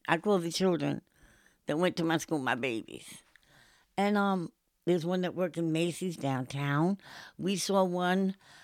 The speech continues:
the first time we went to ShopRite out here in, where's that, where did, where's ShopRite at? In, um, oh, God, Spring Creek. The young lady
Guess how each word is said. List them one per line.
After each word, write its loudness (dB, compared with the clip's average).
the -10
first -2
time 0
we -2
went -4
to -8
ShopRite 0
out 2
here 0
in, -2
where's 2
that, -4
where 0
did, -6
where's -2
ShopRite -2
at? 0
In, -2
um, -6
oh, -2
God, -12
Spring 4
Creek. -2
The -2
young 0
lady 2